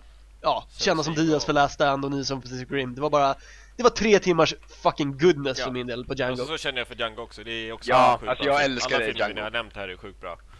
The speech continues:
Speaker 1: Ja, så att, eh, för mig var Django verkligen, och, men jag håller med, alltså, Jack Reacher hade skitbra actionscener, det var bästa, alltså, fightingen, som sagt, på länge. Det,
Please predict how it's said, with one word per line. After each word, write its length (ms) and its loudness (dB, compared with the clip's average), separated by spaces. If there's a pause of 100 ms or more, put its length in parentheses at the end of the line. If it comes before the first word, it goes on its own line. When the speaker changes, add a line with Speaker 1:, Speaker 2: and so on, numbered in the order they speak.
Speaker 1:
Ja, 120 -8 (280)
så 140 0
att, 180 0
eh, 220 4 (100)
för 120 -6
mig 200 6
var 100 2
Django 300 2
verkligen, 360 -2
och, 300 0
men 60 -2
jag 200 2
håller 160 0
med, 180 2
alltså, 260 0 (100)
Jack 180 0
Reacher 280 -2
hade 240 2
skitbra 580 -2
actionscener, 560 0
det 60 -4
var 200 2
bästa, 420 0
alltså, 300 0 (640)
fightingen, 500 -4
som 120 -10
sagt, 220 -10
på 80 -6
länge. 420 -2
Det, 300 -2